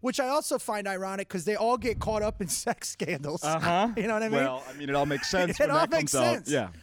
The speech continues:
Speaker 1: Like I said, the one that's the loudest and the most accus-, uh, accusatorial, whatever the fucking word is,
Speaker 2: <laughs>
Speaker 1: is usually the one that's doing what they're accusing, right?
Speaker 2: Yeah.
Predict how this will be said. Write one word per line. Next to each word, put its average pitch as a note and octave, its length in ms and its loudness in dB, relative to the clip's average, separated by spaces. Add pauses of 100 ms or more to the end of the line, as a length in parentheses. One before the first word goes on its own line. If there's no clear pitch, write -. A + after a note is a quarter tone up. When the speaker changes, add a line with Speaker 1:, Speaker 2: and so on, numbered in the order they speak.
(120)
Speaker 1:
Like C4+ 200 0
I D#4 80 4
said, D#4 280 0
the B3+ 60 0
one B3+ 220 -2
that's C#4+ 240 -4
the C#4 80 -2
loudest B3+ 540 -2
and A3+ 80 -4
the A3+ 40 -2
most A#3 260 0
accus-, A3 480 -4
uh, G3+ 120 -4
accusatorial, G#3 1040 -6
whatever F#3+ 240 -6
the G#3 80 -4
fucking G#3+ 320 -8
word A3+ 220 0
is, - 260 -4 (200)
Speaker 2:
<laughs> - 180 -6
Speaker 1:
is A3 200 -2
usually C#4+ 280 0
the B3+ 80 0
one B3+ 180 -2
that's G#3+ 220 -4
doing A#3+ 320 -4
what A3+ 160 -2
they're A3 160 -2
accusing, G3+ 520 -6
right? F3+ 320 -8 (120)
Speaker 2:
Yeah. C3+ 220 0